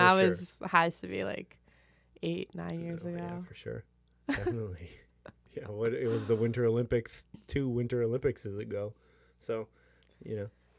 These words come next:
Speaker 1: Yeah. And I think, uh, another one I can think of that is, uh, a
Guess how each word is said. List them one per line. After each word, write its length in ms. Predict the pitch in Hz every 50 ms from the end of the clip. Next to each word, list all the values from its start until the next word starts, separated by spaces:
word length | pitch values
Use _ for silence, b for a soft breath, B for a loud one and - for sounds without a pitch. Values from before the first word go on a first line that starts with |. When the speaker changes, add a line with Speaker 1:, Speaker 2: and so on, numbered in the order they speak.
| _ _ _ _ _
Speaker 1:
Yeah. 360 | - - 185 180 165 160 185 196 - b b b b b b b -
And 120 | 233 226 233
I 120 | 240 247
think, 260 | 247 269 262 247 -
uh, 160 | 247 226 220 -
another 380 | 208 202 202 202 208 214 220
one 160 | 208 185 180 175
I 140 | 170 175
can 180 | 180 - 190 185
think 220 | - 180 185 190
of 160 | 180 170 170 175
that 480 | 175 175 170 165 160 160 - - - -
is, 440 | - 185 175 170 170 165 165 156 175
uh, 400 | 165 160 160 156 156 156 156 - -
a 360 | - 90 87 - 87 -